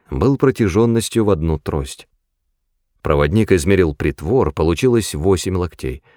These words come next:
а ширина торцов его наружной стены — два локтя.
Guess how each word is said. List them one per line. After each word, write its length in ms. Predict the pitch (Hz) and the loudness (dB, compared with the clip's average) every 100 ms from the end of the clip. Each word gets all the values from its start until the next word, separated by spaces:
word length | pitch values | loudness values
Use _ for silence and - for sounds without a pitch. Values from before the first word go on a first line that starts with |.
| _ _ - | _ _ -6
а 160 | 69 | -4
ширина 400 | - 92 85 127 | 0 2 2 2
торцов 500 | - 101 - 123 113 | 2 0 0 2 2
его 220 | 104 101 | 2 4
наружной 420 | 98 95 92 85 78 | 4 2 0 0 -4
стены — 580 | - 76 73 101 95 - _ _ - | -4 -4 0 0 0 -4 _ _ -10
два 320 | 64 85 98 | -4 0 0
локтя. 420 | 64 62 - - | -2 -8 -14 -18